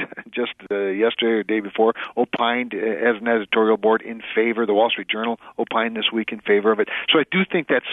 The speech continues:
starting to turn a little bit. Um, plus, they, they just overreached. So you, you talk about illegal activity. Inf-, uh,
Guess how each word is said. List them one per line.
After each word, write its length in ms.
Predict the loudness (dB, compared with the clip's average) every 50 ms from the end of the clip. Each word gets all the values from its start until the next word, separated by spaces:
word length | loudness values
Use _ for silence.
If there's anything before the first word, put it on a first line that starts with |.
| -6
starting 360 | 0 2 2 2 2 0 -2 -4
to 100 | -6 -8 -6 -2 -2 -2 0 0
turn 280 | 0 0 2 2 2
a 60 | 0 2
little 200 | 4 4 2 4
bit. 200 | 4 2 0 0 _ -14 -14 -14 -14 -16 -12 -2
Um, 360 | 0 2 4 4 2 0 -2 -8 _ _ -16 -16 -14 -12 -12 -12 -10 -2 2
plus, 140 | 2 2 2 0 -2
they, 80 | -4 0 0
they 100 | -2 0
just 260 | 2 0 0 4 4
overreached. 460 | 4 4 4 4 2 2 2 2 2
So 80 | 4 4
you, 160 | 2 2 0 -6
you 100 | -8 -6
talk 300 | -2 0 0 0 0 -2
about 260 | 0 2 2 2 2 _ _ -8
illegal 320 | -4 -2 -2 0 0 2 0
activity. 640 | 0 0 0 -2 -2 0 2 0 0 0 -4 -6 -6
Inf-, 460 | -6 -6 -8 -12 _ -10 -10 -10 -8 -6 -4 -4
uh, 140 | -2 -4